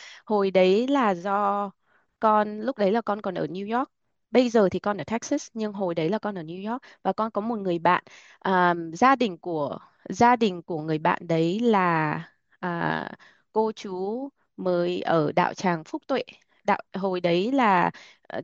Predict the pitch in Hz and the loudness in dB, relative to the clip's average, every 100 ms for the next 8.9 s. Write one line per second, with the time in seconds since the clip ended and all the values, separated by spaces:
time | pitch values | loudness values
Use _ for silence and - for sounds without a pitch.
0 | 226 294 285 269 240 190 214 220 - 269 | 0 2 2 0 -2 -4 -2 -2 -2 -6
1 | 254 196 233 233 190 165 165 175 175 208 | -2 -4 -2 -2 -2 -2 -4 0 2 2
2 | 285 - 233 202 220 190 175 175 _ - | -2 -4 -4 -4 -2 -2 0 -4 _ -10
3 | 165 160 170 156 170 156 151 - - _ | -4 -4 -2 -4 -6 -10 -10 -14 -18 _
4 | - 190 185 220 220 214 202 196 175 156 | -10 -8 -4 0 0 2 2 2 2 0
5 | - - - 202 190 180 175 196 269 226 | -6 -20 -6 0 4 6 6 6 6 6
6 | 175 - 143 160 202 285 285 269 240 - | 4 -2 -4 -6 -2 2 2 2 2 2
7 | 208 147 117 143 160 160 160 - - - | 2 0 0 -4 -2 -2 -2 -4 -12 -20
8 | - 196 185 - 175 170 165 156 | -2 2 2 4 4 4 4 2